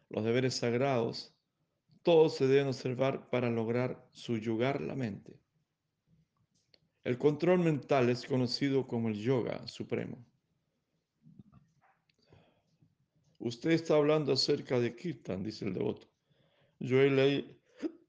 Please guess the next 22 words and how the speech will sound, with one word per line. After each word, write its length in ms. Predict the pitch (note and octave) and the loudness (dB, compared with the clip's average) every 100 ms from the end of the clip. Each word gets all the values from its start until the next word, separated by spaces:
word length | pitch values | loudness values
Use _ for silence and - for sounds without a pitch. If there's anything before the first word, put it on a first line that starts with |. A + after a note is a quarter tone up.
| _ - - | _ -20 -10
he 80 | - | -2
leído 320 | D3 D#3+ E3+ | 0 2 2
que 100 | - | 0
Srila 260 | C3+ - D#3 | -6 0 2
Bhaktivinoda 500 | D#3 C#3 C#3+ D3 C#3+ | 2 2 -2 -2 -2
Thakur 320 | D3 C#3 C3 | -4 -2 -4
dice 520 | B2+ C3 - B2 B2 - _ _ _ _ _ | -2 -4 -2 -4 -4 -12 _ _ _ _ _
que 200 | - A#2+ | -6 -4
el 140 | A#2 A#2 | -4 -4
canto 720 | B2 B2 A#2 B2 A#2 - _ | -4 -4 -2 -2 -2 -6 _
solitario, 800 | - A#2 G#2+ - B2+ - - - _ _ _ _ _ _ _ _ - | -14 -10 -10 -8 -8 -8 -10 -14 _ _ _ _ _ _ _ _ -8
ayapa, 500 | G#2 B2+ B2+ G2 - | -2 -2 -2 -8 -8
está 300 | G#2 - B2+ | -10 -6 -6
también 400 | A#2 A2 A#2+ B2 | -6 -6 -4 -4
relacionado 560 | A#2 A2+ - A#2+ B2+ A#2+ | -6 -8 -8 -6 -6 -8
con 200 | A#2+ A#2+ | -10 -8
Kirtan, 360 | D#3+ C3+ _ _ - | -8 -10 _ _ 4
<gasps> 880 | - - - _ _ _ _ _ _ | 4 4 -6 _ _ _ _ _ _
canto 400 | - C3+ A#2+ A#2+ | -6 -6 -4 -4
congregacional 720 | C3 A#2+ A#2 B2 - - C3 | -2 -2 -2 -4 -6 -6 -6
o 80 | A#2+ | -6
predica. 360 | - B2 - | -6 -8 -10